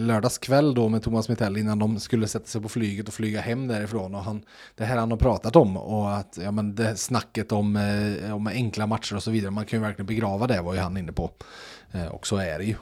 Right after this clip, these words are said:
Eh, att det, det finns inga frikort, liksom, <laughs> om man säger så, i S H L längre. Det är inga enkel-, enkla matcher. Men att titta på de,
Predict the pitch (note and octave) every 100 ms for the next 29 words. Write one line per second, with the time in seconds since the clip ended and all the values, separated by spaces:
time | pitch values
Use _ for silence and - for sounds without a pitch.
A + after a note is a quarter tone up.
0 | - G2 F#2 F2+ G2 - G#2+ G#2 F#2+ -
1 | A#2 A#2 G2+ G2+ - C3+ A2 G2+ G2+ F2+
2 | - - - B2+ G2 E2+ - - D3+ -
3 | - F#2+ G2+ - A2 - C3 A2 A#2+ G#2
4 | G#2 G2 F#2 F2+ G#2 F#2 F#2+ F#2 A2+ A2
5 | A2 A2+ G2 - B2+ A#2+ G2 G#2 G#2+ A2+
6 | - A#2 G2+ - - - - G#2+ G#2+ A#2
7 | A2+ A2 A2 C3+ A#2 A2